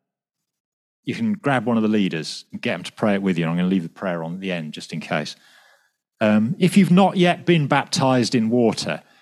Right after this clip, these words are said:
having seen and heard how powerful it is to the working out of salvation in our lives, ask one of the leaders and arrange to be baptized.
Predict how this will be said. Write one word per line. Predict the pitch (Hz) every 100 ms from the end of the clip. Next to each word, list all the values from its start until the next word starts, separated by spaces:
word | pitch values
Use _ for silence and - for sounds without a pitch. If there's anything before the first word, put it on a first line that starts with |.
| _
having | 131 127
seen | - - 160 151
and | 127 110
heard | 143 117 95
how | 110
powerful | - - 139 135 - 127
it |
is | 143 123 95
to | -
the | 98
working | 110 107 110
out | 107 104
of | 101
salvation | - 107 101 107 - 101
in | 98
our | 95
lives, | 95 95 78 87 - - _ _ _ _ _ _ _ _ -
ask | 175 160
one | 180 147
of |
the | 117
leaders | 101 101 107
and | 120
arrange | 120 127 120
to | 123
be | 131
baptized. | 139 120 - 165 110 - -